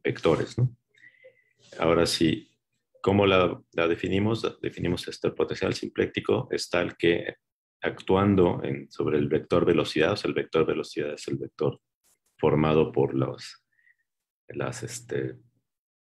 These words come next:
eh, derivadas temporales de todos los campos.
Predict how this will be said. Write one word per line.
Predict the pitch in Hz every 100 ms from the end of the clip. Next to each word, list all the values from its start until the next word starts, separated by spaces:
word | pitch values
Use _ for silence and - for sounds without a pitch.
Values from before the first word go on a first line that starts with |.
| _ _ _ _ _
eh, | 69 69 67 65 65 62 _ _ _ _ _ _
derivadas | 78 78 82 85 -
temporales | 78 73 78 76 76
de | 69
todos | 67 78 73
los | 71
campos. | - 76 69 - - -